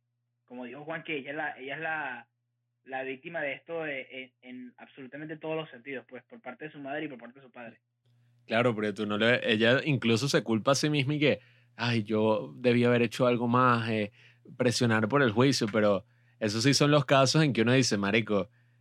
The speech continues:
Speaker 2: tenía siete años,
Speaker 1: <laughs>
Speaker 2: nada de lo que pasó
Speaker 1: Claro.
Speaker 2: fue tu culpa, nada".
Speaker 1: Nada,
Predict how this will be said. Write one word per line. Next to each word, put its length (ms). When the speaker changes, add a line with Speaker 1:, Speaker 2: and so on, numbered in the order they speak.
Speaker 2:
tenía 360
siete 340
años, 360
Speaker 1:
<laughs> 280
Speaker 2:
nada 480
de 120
lo 100
que 100
pasó 280
Speaker 1:
Claro. 60
Speaker 2:
fue 160
tu 140
culpa, 400
nada". 540
Speaker 1:
Nada, 380